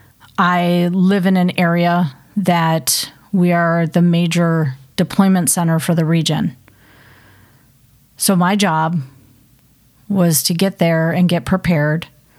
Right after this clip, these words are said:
so that way I could help everyone else that had to deploy. And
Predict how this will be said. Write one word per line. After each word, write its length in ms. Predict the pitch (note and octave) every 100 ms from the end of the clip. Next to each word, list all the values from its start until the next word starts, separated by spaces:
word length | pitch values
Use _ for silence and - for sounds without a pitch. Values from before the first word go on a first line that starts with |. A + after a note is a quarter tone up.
| _ - - _ _
so 200 | - G3+
that 220 | F3+ F3
way 260 | F3+ F3 E3+ -
I 160 | F3+
could 220 | F3+ F#3+
help 360 | E3+ F3 D#3+ - -
everyone 420 | E3+ F3+ F3+ E3+
else 380 | E3 E3 - -
that 160 | F3
had 220 | - E3
to 80 | D#3+
deploy. 380 | D#3 - - G3+ - _ _ _ _ _ _ _ _ _ _ _ _ _ _ _ _ _ _ _ _ _ _ _ _ - _ _ _
And 760 | G3 F#3+ F#3 F#3+ F#3 F3 -